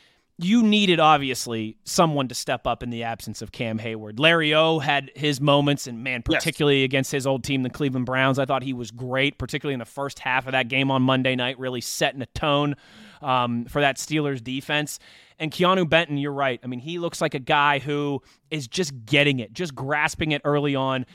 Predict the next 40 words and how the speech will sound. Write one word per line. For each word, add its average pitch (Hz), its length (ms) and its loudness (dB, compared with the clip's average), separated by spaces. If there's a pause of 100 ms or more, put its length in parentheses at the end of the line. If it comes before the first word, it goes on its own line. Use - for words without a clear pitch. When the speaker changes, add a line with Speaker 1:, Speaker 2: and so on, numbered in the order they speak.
(160)
Speaker 1:
They're 139 120 -6
not 156 200 4
asking 160 280 2
him 160 80 0
to 151 80 0
do 143 160 2
much. 135 420 -4 (260)
Uh, 120 320 -2
you 151 200 -2
mentioned 151 360 0
the 135 60 0
kind 147 220 -2
of 135 40 -2
the 123 60 -6
continuity 151 640 2
from 127 160 -8
what 127 120 -4
he 135 80 -4
was 127 140 -6
asked 135 220 -2
to 139 40 -10
do 135 120 0
at 127 60 -4
Wisconsin 147 680 -2
to 131 140 -4
now 135 360 2 (240)
in 120 160 -8
Pittsburgh. 151 680 2 (200)
Uh, 135 180 -4
when 143 140 -6
you 139 140 -6
get 156 240 -2
to - 80 -4
play 156 240 2
with 151 140 -4
guys 143 280 4
like 139 120 2
Highsmith 143 420 0
and 131 140 -2
Watt 143 340 6